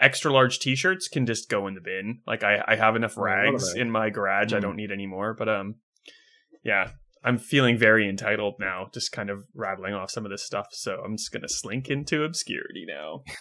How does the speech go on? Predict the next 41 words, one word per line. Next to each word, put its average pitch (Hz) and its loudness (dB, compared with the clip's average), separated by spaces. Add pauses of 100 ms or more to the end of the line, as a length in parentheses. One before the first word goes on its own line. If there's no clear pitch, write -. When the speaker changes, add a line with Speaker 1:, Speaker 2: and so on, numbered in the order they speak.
(400)
Speaker 2:
You 269 0
can 233 0
buy 123 6
a 110 4
lot 104 2
of 95 -2
that 87 -6
stuff 98 -8
at 107 -10
conventions, 98 -6
but - -8
you 95 -6
don't 104 2
because 98 -6
it's 87 -8
outrageously 131 -2
expensive, 98 -6
and 87 -12
it's, 82 -14 (140)
you 95 -6
realize 107 0
it's, - -8
it's 107 -8
kinda 147 -2
like 123 0
a 110 -6
show 101 -2
where 90 -4
it's - -12
like, 95 -8
this 135 -8
is 135 -6
a 104 -2
cheap 113 -8
product 101 -4
that 95 -8
you've 92 -6
attached - -12
your 92 -6
branding 95 -8
to. 76 -14